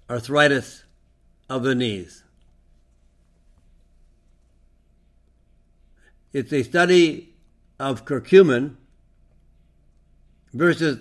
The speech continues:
acetaminophen for pain.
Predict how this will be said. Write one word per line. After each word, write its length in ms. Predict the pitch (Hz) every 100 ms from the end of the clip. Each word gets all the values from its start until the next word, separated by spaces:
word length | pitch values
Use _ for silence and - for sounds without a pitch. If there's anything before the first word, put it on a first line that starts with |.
| -
acetaminophen 880 | 113 156 151 139 139 123 110 92 76 _ _ _ _ _ _ _ _ _ _ _ _ -
for 120 | 113
pain. 420 | 110 127 101 82